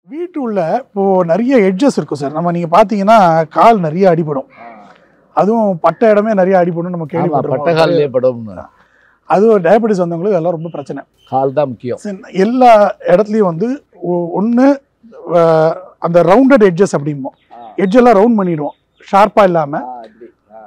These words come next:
Speaker 1: இல்ல ஷார்ப்பான எட்ஜ் இருந்துச்சுனாக்கா அது மேல வந்து இந்த foam ஒட்டிடுவோம்.
Speaker 2: ஆ.
Speaker 1: So that கால்ல அடிபடாது.
Speaker 2: முட்டினாலும் ஒண்ணும் இல்ல.
Speaker 1: ஆமா, முட்டினாலும் உங்களுக்கு அடிபடாது, அஹ், cut ஆகாது. So இந்த மாதிரியான இதெல்லாம் பண்ணிடுவோம்.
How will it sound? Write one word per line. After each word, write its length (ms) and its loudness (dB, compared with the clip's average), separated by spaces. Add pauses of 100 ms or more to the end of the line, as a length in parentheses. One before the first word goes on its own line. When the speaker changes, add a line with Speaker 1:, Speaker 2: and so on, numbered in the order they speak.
Speaker 1:
இல்ல 220 2
ஷார்ப்பான 540 2
எட்ஜ் 140 -4
இருந்துச்சுனாக்கா 720 -2
அது 180 0
மேல 260 2
வந்து 180 0
இந்த 240 0
foam 220 2
ஒட்டிடுவோம். 400 -8 (320)
Speaker 2:
ஆ. 240 -20
Speaker 1:
So 220 -2
that 120 -2 (100)
கால்ல 360 2
அடிபடாது. 400 -10 (440)
Speaker 2:
முட்டினாலும் 520 -4
ஒண்ணும் 220 -4
இல்ல. 180 -6
Speaker 1:
ஆமா, 180 -10 (160)
முட்டினாலும் 480 0
உங்களுக்கு 280 -2
அடிபடாது, 480 2 (520)
அஹ், 220 4
cut 260 -2
ஆகாது. 560 0
So 200 -10
இந்த 200 -4
மாதிரியான 440 -2
இதெல்லாம் 280 -4
பண்ணிடுவோம். 340 -16